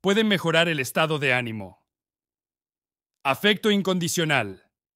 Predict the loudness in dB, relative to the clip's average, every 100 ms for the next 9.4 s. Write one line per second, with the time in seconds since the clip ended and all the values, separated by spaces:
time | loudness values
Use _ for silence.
0 | _ _ _ _ _ _ _ -2 -2 -2
1 | -4 0 0 0 -2 0 0 2 0 -2
2 | 0 2 2 0 0 0 -2 -2 -4 -2
3 | -4 -2 -4 -4 -6 -4 -2 -2 -6 -16
4 | _ _ _ _ -8 -2 -2 -2 -4 0
5 | 2 2 0 0 -2 -6 0 0 0 -6
6 | -4 -2 -2 -4 -2 0 0 -2 -6 -4
7 | -2 -2 -6 -14 _ _ -2 0 4 2
8 | 0 0 0 2 2 2 -2 -6 -4 -6
9 | -6 -10 -14